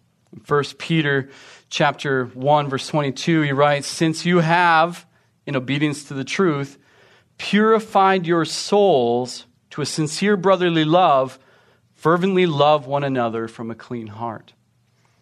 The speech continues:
Peter remembered Jesus' act of washing his feet, and there was a picture pointing to the cross, and he understood that if Jesus loved like this,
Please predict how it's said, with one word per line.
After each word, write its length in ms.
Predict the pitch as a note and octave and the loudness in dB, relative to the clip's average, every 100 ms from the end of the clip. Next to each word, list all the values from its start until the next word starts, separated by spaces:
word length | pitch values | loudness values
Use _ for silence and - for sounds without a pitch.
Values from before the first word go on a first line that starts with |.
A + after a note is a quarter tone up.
| - | -10
Peter 160 | D3 | -6
remembered 880 | D3 C#3+ C#3 D3+ E3 D#3 C#3 C3 A#2 | -2 -2 2 4 4 2 0 0 -4
Jesus' 420 | - C#3 B2+ B2 - | -8 -8 -8 -10 -6
act 340 | C#3 C#3+ - | -4 -4 -4
of 220 | C3 A#2 - - - - | -6 -6 -16 -20 -20 -4
washing 480 | B2+ D3 D#3 D#3 | 2 4 2 -2
his 180 | C#3 - | -6 -6
feet, 400 | - D3 D3+ D3+ | -10 -6 -4 -2
and 100 | C3+ | -2
there 100 | B2+ | -2
was 140 | B2+ B2 | -2 -6
a 60 | |
picture 440 | - - E3+ - D#3 | -10 -8 -6 -4 -6
pointing 380 | - D#3 D#3+ | -2 -2 -2
to 80 | D3 | -4
the 100 | C3 | -10
cross, 420 | - D3 D3+ E3+ | -2 2 2 2
and 100 | D3+ | 0
he 60 | D3+ | 0
understood 540 | D#3 C#3+ - E3+ E3+ | 0 0 0 2 2
that 140 | D3 C3+ | 2 0
if 340 | - - - _ | -4 -14 -20 _
Jesus 400 | D3 A3 A#3 G#3+ | 2 4 4 4
loved 180 | A3+ G#3+ | 4 4
like 140 | G3+ | 2
this, 260 | G3 G#3+ | 4 2